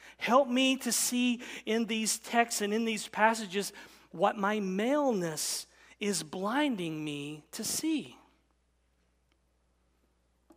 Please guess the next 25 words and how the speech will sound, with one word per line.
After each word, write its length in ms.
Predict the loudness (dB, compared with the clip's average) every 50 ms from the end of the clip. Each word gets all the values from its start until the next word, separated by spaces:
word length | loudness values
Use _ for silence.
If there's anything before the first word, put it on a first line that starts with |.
| _ _
And 100 | -8 -4
there 100 | -2 -2
is 120 | -2 -2 -2
nothing 340 | -2 -2 -2 -2 -4 -2 -2
wrong 380 | -2 -2 -2 -2 -2 -4 -4
with 200 | -6 -6 -8 -8
being 300 | -6 -6 -4 -4 -6 -6 -6
a 160 | -6 -8 -8
white 600 | -8 -6 -6 -6 -6 -6 -8 -10 -14 -18 -20 -20 _ _ _ _ _ _ _ _ _ _ _
male. 640 | -8 -4 -2 -2 0 0 -2 -2 -4 -8 -12 -16 -20 _ _ -20 -20 -20 -20 -14 -12
That's 160 | -8 0 2
who 100 | 2 4
God 300 | 6 6 8 8 8 8
made 240 | 6 6 4 4 4
me 140 | 2 0 0
to 140 | 0 -2 -2
be, 340 | 0 2 4 4 4 4 2
and 160 | 0 2 2
I 100 | 2 2
celebrate 760 | 2 0 0 2 2 2 4 4 4 2 2 -2 -10 -10 -12 -12
that. 260 | -10 -10 -10 -10 -12 _ _ -20 -20 -20 -20 -20 -20 _ _ _ _ _ -4
But 100 | -2 0
I 120 | 2 2
also 440 | 2 2 2 2 0 -2 -2 -2 -2
know 460 | -2 -2 -2 -2 -2 -2 -2 -4 -6